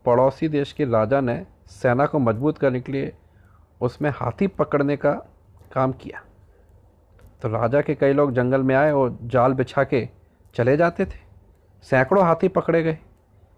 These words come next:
एक रात हाथियों के पकड़े जाने से चिंतित गजराज जंगल में घूम रहे थे। उनके पैर सूखी पत्तियों के नीचे एक रस्सी के फंदे में फंस गया। जैसे ही गजराज ने पैर आगे बढ़ाया, रस्सा कस गया।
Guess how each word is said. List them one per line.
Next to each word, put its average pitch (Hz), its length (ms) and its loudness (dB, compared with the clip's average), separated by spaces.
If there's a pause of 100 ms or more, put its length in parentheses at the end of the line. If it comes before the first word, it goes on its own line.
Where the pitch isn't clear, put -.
(180)
एक 170 220 -2
रात 151 220 2
हाथियों 156 360 -2
के 165 60 4
पकड़े 143 320 0
जाने 139 200 2
से 143 120 -10
चिंतित 127 360 -2
गजराज 123 600 0
जंगल 127 300 0
में 123 160 -2
घूम 143 240 -2
रहे 123 120 4
थे। - 220 -12 (1080)
उनके 151 240 2
पैर 156 340 4
सूखी - 360 -4
पत्तियों 147 400 0
के 147 140 -2
नीचे 135 420 -2 (540)
एक 117 200 -6 (140)
रस्सी 120 420 2
के 139 60 0
फंदे 117 340 0
में 104 80 -2
फंस 139 320 0
गया। 147 140 -4 (1080)
जैसे 110 280 -4
ही 170 200 0 (120)
गजराज 123 420 0
ने 147 140 0
पैर 139 220 2
आगे 127 260 4
बढ़ाया, 120 440 4 (180)
रस्सा 117 360 -2
कस 131 220 -2
गया। 269 200 2